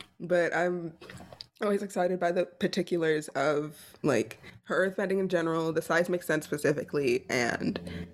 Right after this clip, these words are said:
how, like, metal bending yeeted about, I suppose.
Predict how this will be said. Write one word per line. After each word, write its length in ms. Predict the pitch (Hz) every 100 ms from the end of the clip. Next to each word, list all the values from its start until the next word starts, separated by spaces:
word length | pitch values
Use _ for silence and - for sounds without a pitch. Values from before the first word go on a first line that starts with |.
| -
how, 200 | 180 175
like, 300 | 143 147 -
metal 260 | 147 139
bending 640 | 175 170 190 190 185 190 - - - - - -
yeeted 360 | 180 160 196 190
about, 300 | 175 185 196
I 60 | 202
suppose. 480 | 196 208 214 226